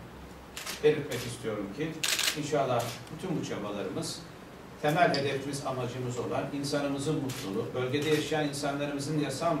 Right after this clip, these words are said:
kalitesinin iyileştirilmesi ve istihdam dahil temel göstergelerde iyileşmenin daha iyiye doğru taşınması olacaktır. Bugünkü toplantımızda öncelikle doğrudan faaliyet desteklerimizin değerlendirildiği,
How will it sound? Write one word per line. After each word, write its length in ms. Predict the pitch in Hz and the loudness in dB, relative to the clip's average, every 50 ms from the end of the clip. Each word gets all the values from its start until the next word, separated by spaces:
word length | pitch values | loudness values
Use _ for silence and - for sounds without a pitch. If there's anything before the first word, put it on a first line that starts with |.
| - - | 0 -2
kalitesinin 560 | 120 110 110 110 113 117 107 110 117 110 110 | -4 -4 -4 -6 -6 -6 -6 -6 -6 -6 -6
iyileştirilmesi 920 | 110 107 104 104 - - - 110 101 101 101 98 98 - - - 156 160 - - - - - - - - - | -6 -4 -4 -4 -6 -6 -6 -6 -4 -4 -4 -4 -4 -4 0 0 0 0 0 -4 -8 -12 -14 -14 -14 -10 -6
ve 140 | 139 139 139 | -6 -4 -4
istihdam 560 | 147 - - - 147 - - 170 160 143 139 | -4 -4 -2 -2 -2 0 2 2 2 2 2
dahil 280 | 131 123 120 131 135 135 | 2 2 2 2 0 -2
temel 340 | - 147 147 160 156 - - | -2 0 4 6 4 4 4
göstergelerde 880 | - 113 - - - 117 107 101 101 - 101 98 98 98 98 104 151 147 156 - - - - - - - - - | 0 -2 -4 -4 -4 -6 -6 -6 -6 -6 -4 -4 -4 -4 -2 -2 -2 -4 -4 -8 -12 -14 -14 -16 -16 -14 -8 -4
iyileşmenin 680 | 156 147 139 123 120 - - 120 110 127 151 165 - - - - - - - | -2 0 0 0 0 -2 -4 -4 -2 -2 -2 -2 -2 -6 -8 -10 -6 -2 0
daha 220 | - 165 185 - | 4 4 4 4
iyiye 300 | - 107 - - 113 - | 4 2 2 0 0 2
doğru 260 | 110 107 - - - - | 0 -2 -2 -2 0 0
taşınması 520 | 160 143 - - 135 127 120 117 - - | 0 0 0 0 -2 -2 -2 -2 -2 -4
olacaktır. 600 | 104 98 98 92 - - - - - - 151 160 160 156 - - - - - - - - - 180 | -4 -4 -6 -6 -8 -8 -8 -8 -4 -4 -2 -2 -2 -4 -8 -12 -14 -16 -16 -16 -16 -12 -10 -6
Bugünkü 260 | 165 170 156 - - | -2 0 0 0 2
toplantımızda 960 | - 151 147 143 151 147 139 143 - 151 143 147 143 - - 143 160 - - - - - - - - - - | 2 2 2 4 4 4 4 4 2 2 2 2 2 2 4 4 4 4 4 0 -6 -12 -14 -14 -12 -10 -8
öncelikle 400 | 135 135 147 147 147 - 147 131 | -2 0 2 2 2 0 0 2
doğrudan 420 | 127 139 139 143 147 151 156 151 143 | 2 4 6 6 6 6 6 4 4
faaliyet 560 | - 147 143 143 139 139 143 151 143 139 - | 4 4 4 4 4 4 4 2 0 0 -2
desteklerimizin 880 | 120 117 113 - - 127 120 - 123 120 120 120 120 117 120 120 113 117 | -2 -2 -2 -2 -2 -2 -2 0 0 0 0 0 0 0 0 -2 0 2
değerlendirildiği, 960 | 117 110 110 107 104 107 104 101 101 104 104 101 95 98 101 110 123 156 - | 2 2 2 0 0 -2 -2 -4 -4 -6 -6 -8 -8 -8 -6 -4 -2 -2 -2